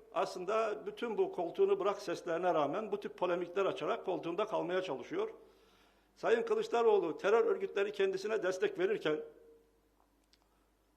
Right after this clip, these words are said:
terör örgütleri "Biz Erdoğan'a karşıyız, Erdoğan'ın yenilmesini istiyoruz, Kılıçdaroğlu'nun kazanmasını istiyoruz." diye her gün açıklama yaparken sustu ama bugün Gazi Meclis'e saldırıyor. Kılıçdaroğlu sa-,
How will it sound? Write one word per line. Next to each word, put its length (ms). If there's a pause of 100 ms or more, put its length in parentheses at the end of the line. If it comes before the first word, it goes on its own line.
(360)
terör 260
örgütleri 440
"Biz 140
Erdoğan'a 440
karşıyız, 500
Erdoğan'ın 400
yenilmesini 560
istiyoruz, 420
Kılıçdaroğlu'nun 580
kazanmasını 600
istiyoruz." 380
diye 100
her 140
gün 120
açıklama 420
yaparken 460
sustu 600 (880)
ama 240
bugün 260
Gazi 300
Meclis'e 360
saldırıyor. 480 (680)
Kılıçdaroğlu 800 (800)
sa-, 260